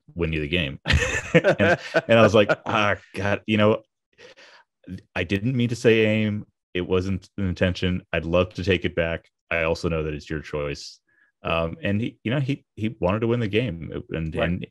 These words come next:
Speaker 1: and, and so he's like, "No, I'm gonna spend the standby and, and take it." And I was tilted as F. <laughs>
Speaker 2: Yeah, yeah,
Speaker 1: Uh,
Speaker 2: yeah.
Speaker 1: I, I, I admit that I got super tilted at that, and I got, I got really frustrated.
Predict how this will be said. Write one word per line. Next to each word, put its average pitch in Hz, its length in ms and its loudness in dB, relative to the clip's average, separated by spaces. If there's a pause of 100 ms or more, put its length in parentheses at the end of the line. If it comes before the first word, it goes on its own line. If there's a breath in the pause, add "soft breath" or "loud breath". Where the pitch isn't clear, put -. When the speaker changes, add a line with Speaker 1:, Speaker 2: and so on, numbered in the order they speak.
Speaker 1:
and, 90 200 -6
and 95 260 -4
so 87 120 2
he's 90 200 0
like, 87 160 -2
"No, 92 100 -2
I'm 87 140 -2
gonna 87 120 -4
spend 82 200 -8
the 82 60 -8
standby 76 400 -6
and, 73 160 -8 (200)
and 85 160 -12
take 80 160 -6
it." 73 140 -10
And 82 100 -4
I 85 100 -2
was 80 180 -10 (100)
tilted 90 420 -4 (160)
as 90 360 -8
F. - 360 -6 (180)
<laughs> - 100 2
Speaker 2:
Yeah, 139 240 4 (100)
yeah, 220 120 8
Speaker 1:
Uh, - 280 8 (100)
Speaker 2:
yeah. 117 280 0
Speaker 1:
I, 101 400 2
I, 107 160 6
I 95 200 0
admit 107 320 4
that 85 160 4
I 82 140 0
got 87 240 -2
super - 380 -6
tilted - 380 -2 (140)
at - 120 -10
that, 73 200 -4
and 71 100 -8
I 73 80 -4
got, 80 160 -4 (120)
I 78 80 -6
got 80 260 -4
really 82 240 0
frustrated. 73 600 -4